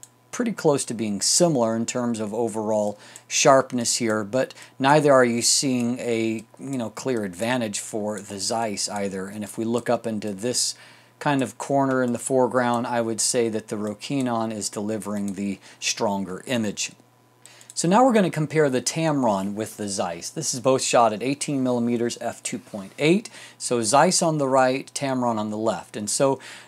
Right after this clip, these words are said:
number one, you can see that the Tamron, um, has far less vignette here than what the Zeiss does. So that's one advantage for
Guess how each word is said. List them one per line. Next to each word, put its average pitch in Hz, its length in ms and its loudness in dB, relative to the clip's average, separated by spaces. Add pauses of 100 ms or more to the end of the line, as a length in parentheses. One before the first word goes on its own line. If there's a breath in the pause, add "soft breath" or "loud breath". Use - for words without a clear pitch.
number 202 160 8
one, 156 240 6
you 139 100 4
can 131 180 0
see 143 280 0
that 120 160 -2
the - 80 -6
Tamron, 135 760 0
um, 117 300 -4
has 117 320 -2
far 147 300 8
less 127 260 4
vignette 104 640 -2
here 104 300 -4
than 98 220 -4
what 101 260 -6
the 110 140 -8
Zeiss 101 420 -2
does. 87 260 -8
So - 140 -2
that's - 400 2
one 143 540 0
advantage 117 680 -2
for 110 420 -2